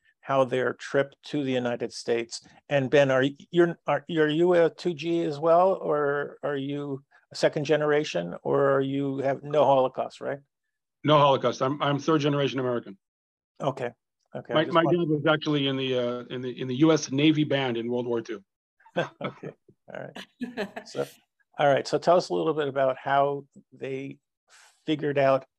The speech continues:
Speaker 1: how to, um, get to where they, where they made their first stop.
Speaker 3: Well, from what I understand, they were choosing between Israel and America.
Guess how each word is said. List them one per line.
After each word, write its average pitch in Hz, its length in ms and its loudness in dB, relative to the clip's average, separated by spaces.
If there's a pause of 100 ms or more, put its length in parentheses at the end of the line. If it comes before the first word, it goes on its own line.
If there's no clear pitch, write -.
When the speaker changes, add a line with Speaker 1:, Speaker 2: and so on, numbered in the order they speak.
(360)
Speaker 1:
how 127 280 0
to, 127 480 -10
um, 120 280 -10
get 131 240 -2
to 127 140 -6
where 120 220 -4
they, 117 240 -10 (380)
where 127 200 -4
they 120 280 -6
made 127 260 -6
their 120 120 -8
first - 320 -12
stop. - 300 -10 (560)
Speaker 3:
Well, 220 280 -12 (240)
from 214 280 -14
what 240 320 -2
I 226 120 -4
understand, 220 1000 -6
they 202 680 -6 (760)
were 214 120 -6
choosing 240 480 -4
between 240 360 -4
Israel 214 640 -2
and 196 420 -8
America. 190 640 -8